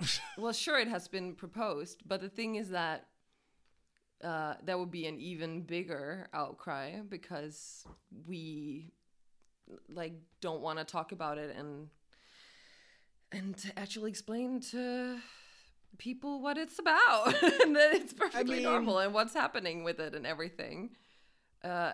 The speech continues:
Speaker 2: and I
Speaker 1: On a,
Speaker 2: kinda
Speaker 1: on a physical basis, I think it would be a challenge to do exactly what John Dillerman's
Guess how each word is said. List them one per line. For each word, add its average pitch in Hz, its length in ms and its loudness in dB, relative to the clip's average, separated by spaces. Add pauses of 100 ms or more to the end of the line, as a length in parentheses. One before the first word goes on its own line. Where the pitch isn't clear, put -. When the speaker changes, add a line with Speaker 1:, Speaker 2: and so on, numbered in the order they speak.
Speaker 2:
and 220 160 -2
I 233 60 -2
Speaker 1:
On 196 160 4
a, 190 80 0
Speaker 2:
kinda 165 240 -2
Speaker 1:
on 180 120 -6
a 175 60 -10
physical 208 580 -2
basis, 117 640 -10 (1160)
I 127 80 -2
think 143 280 -2
it - 80 -14
would 131 100 -10
be 127 100 -6
a 117 40 -6
challenge 135 800 -6 (520)
to 131 100 -6
do 131 200 -2
exactly 147 640 0
what 123 280 -2 (540)
John 123 400 0
Dillerman's 120 600 0